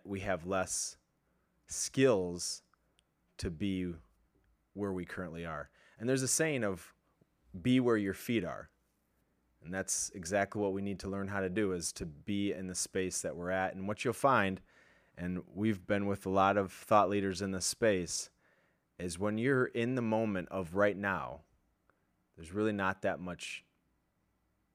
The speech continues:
pain. It's what we do in, with our thoughts and our mind to take us to that point. So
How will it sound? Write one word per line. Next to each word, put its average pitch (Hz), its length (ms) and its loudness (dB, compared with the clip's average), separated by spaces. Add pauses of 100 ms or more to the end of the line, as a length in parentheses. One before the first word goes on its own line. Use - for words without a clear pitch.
(120)
pain. 80 420 -6 (1120)
It's - 280 -10
what 90 200 -2
we 92 100 -4
do 90 240 -6
in, 87 140 -8
with 87 180 -14
our 82 140 -8
thoughts 82 420 -6
and 82 80 -12
our 80 80 -10
mind 78 360 -10
to 78 80 -14
take 82 260 -12
us - 160 -10
to - 120 -10
that 65 280 -10
point. 73 260 -14
So 92 240 0